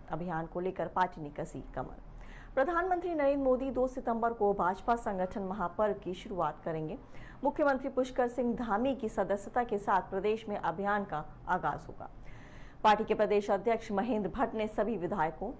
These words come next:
जनप्रतिनिधियों एवं पदाधिकारियों से विधानसभा स्तर पर लक्ष्य प्राप्ति में सहयोग का आग्रह किया है। अगली खबर आ रही है रुद्रप्रयाग से।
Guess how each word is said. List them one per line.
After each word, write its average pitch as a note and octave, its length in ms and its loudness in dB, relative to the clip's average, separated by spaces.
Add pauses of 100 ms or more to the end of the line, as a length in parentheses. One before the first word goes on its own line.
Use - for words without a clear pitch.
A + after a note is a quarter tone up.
जनप्रतिनिधियों F3+ 840 0 (100)
एवं G#3+ 220 2
पदाधिकारियों G#3 840 2
से B3+ 160 2
विधानसभा G3+ 540 0
स्तर G#3+ 240 0
पर F#3 180 0
लक्ष्य G3+ 360 0
प्राप्ति G3+ 440 0
में F3+ 180 0
सहयोग F3+ 440 0
का C#3+ 180 -4 (180)
आग्रह C#3+ 340 -2
किया - 320 -12
है। - 200 -14 (880)
अगली D#3+ 180 -2
खबर F3+ 240 0
आ F3+ 100 8
रही F#3+ 140 4
है G3 100 4
रुद्रप्रयाग G#3 680 2
से। - 300 -2